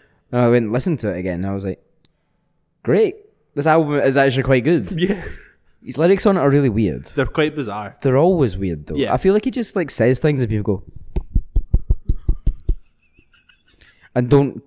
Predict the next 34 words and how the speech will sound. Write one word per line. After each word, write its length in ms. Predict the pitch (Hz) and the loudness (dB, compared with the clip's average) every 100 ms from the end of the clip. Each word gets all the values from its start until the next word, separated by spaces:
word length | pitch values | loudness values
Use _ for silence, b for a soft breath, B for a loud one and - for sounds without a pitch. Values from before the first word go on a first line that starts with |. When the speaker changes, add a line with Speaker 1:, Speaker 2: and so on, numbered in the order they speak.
| _ - | _ 0
Speaker 1:
correct 420 | 131 113 - - | 4 4 2 0
him. 180 | 147 147 | 2 0
<laughs> 40 | 262 - 339 453 - 185 B B B B - | 0 -2 0 -2 -4 -8 B B B B -4
Like, 180 | 147 - | -4 -6
f-, 220 | - 151 | -18 -6
for 120 | 165 | -2
me, 140 | 156 | 0
Action 300 | 170 175 196 | 0 0 0
Bronson 300 | 139 139 139 | 2 0 0
feels 200 | 131 127 | -2 0
like 140 | 113 90 | -2 -4
he's 220 | 113 98 | -6 -6
the 80 | 104 | -6
smartest 360 | 113 98 85 | -4 -2 -2
man 200 | 101 92 | -2 -2
in 80 | 92 | -2
every 240 | 92 87 90 | -2 -2 -2
room. 320 | 85 82 87 | -2 -6 -10
Speaker 2:
Yeah. 340 | 175 202 110 101 _ _ | -2 -2 -2 -8 _ _
Speaker 1:
And 180 | 110 110 | -4 -2
that's 160 | 101 107 | -2 -4
dangerous. 720 | 113 107 95 85 78 - - | -4 -4 -4 -8 -10 -18 -12
Speaker 2:
Yeah. 200 | 139 101 - _ _ b b b b _ _ _ _ _ _ _ _ _ _ _ - - | -8 -8 -12 _ _ b b b b _ _ _ _ _ _ _ _ _ _ _ -16 -4
Speaker 1:
But 100 | 147 | 0
this 200 | 208 247 | 0 0
album 380 | 240 196 98 95 | -2 0 -2 -2
is 120 | 90 | -4
actually 380 | 82 78 - 90 | -6 -6 -8 -8
pretty 260 | 95 73 | -8 -8
good. 200 | 78 69 - | -10 -10 -6
Speaker 2:
It 180 | 214 269 | 0 0
is 120 | 214 | 2
good, 280 | 226 143 - | 0 0 -2
but 220 | 147 | -2